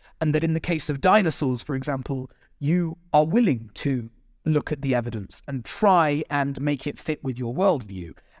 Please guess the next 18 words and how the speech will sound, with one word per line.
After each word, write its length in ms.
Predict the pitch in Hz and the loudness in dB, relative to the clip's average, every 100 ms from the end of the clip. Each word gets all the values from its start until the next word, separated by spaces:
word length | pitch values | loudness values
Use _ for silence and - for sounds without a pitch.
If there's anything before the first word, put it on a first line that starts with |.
| _ 147 | _ -4
And 500 | 147 143 139 139 - _ _ | -2 -2 -4 -8 -12 _ _
I 100 | 151 | -2
still 440 | 170 - - 254 269 | -2 -2 2 2 2
think 380 | - - 294 - | 0 2 2 0
that 140 | 180 - | -4 -2
that's 220 | 156 - | -2 -4
flawed 580 | - 170 170 202 262 - | -10 -4 -2 -2 -2 -2
and 140 | 160 | -4
that 80 | 139 | -4
it's 240 | 151 - - - | -6 -12 -8 -8
an 100 | 156 | -2
ad 200 | 156 165 | 0 0
hoc 260 | 165 156 - | 2 0 2
argument, 580 | 170 202 233 269 - - _ _ - | 2 2 4 2 0 -8 _ _ 0
but 120 | 160 | 2
I 80 | 214 | 2
think 220 | 190 175 | 0 -2
it's 280 | 156 - | -6 -8